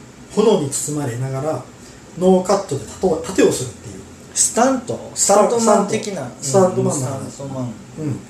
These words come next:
Speaker 2: 的な。
Speaker 1: な話ね。
Speaker 2: うんうん。
Speaker 1: で、それを、誰かやってくれないかって言うけど、あまりにも危ないから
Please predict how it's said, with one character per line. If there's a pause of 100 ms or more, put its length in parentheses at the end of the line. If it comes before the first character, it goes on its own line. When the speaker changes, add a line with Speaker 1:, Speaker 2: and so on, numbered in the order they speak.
Speaker 2:
的
な。
Speaker 1:
な
話
ね。 (160)
Speaker 2:
う
ん
う
ん。
Speaker 1:
で、
そ
れ
を、 (1900)
誰
か
や
っ
て
く
れ
な
い
か
っ
て
言
う
け
ど、
あ
ま
り
に
も
危
な
い
か
ら